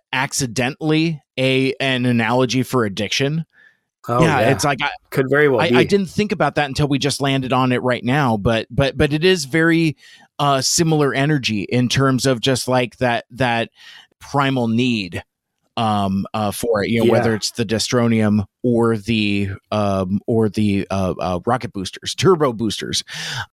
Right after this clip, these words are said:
Speaker 2: Well, this is the th-, you know, the third episode out of eight episodes that has to deal with, like, body modification and people thinking they need something. So I think there's definitely, like, an undertone of that.
Speaker 1: Mm-hmm.
Speaker 2: Um, and then if we,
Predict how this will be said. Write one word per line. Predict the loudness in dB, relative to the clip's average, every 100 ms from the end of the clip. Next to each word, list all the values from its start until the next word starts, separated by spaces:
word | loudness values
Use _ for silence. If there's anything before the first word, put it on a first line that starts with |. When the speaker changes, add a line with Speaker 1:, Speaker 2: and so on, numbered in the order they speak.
| 0
Speaker 2:
Well, | 2
this | 4 2
is | 0
the | 2 0
th-, | 0 -20 -4
you | 2
know, | 2 4
the | 2
third | 0 0 2 2
episode | 0 -2 0 2 2 4 2
out | 0 0
of | 0
eight | 0 0
episodes | 2 -2 -2 -2 0 0 -2
that | -2
has | -2 -4 -2
to | -2
deal | 2 4
with, | 2 0 -2
like, | -2 -2
body | -2 0 2
modification | 0 -2 -4 -6 -2 0 0 0 -2
and | -2 -2 0 -2 -6 -14 -4
people | -2 0
thinking | 0 0 0 0
they | 2
need | 2 2
something. | 0 -4 -4 -4
So | 0 2
I | 2
think | 0 0
there's | 0 0
definitely, | -2 -2 -2 -2
like, | -2 -2
an | -2
undertone | 0 0 0 -4
of | -2 0
that. | 2 2
Speaker 1:
Mm-hmm. | 2 0 -2 -10 -16 -8 -2
Speaker 2:
Um, | 0 0 -2 0
and | 2
then | 4 2
if | 2
we, | 2 2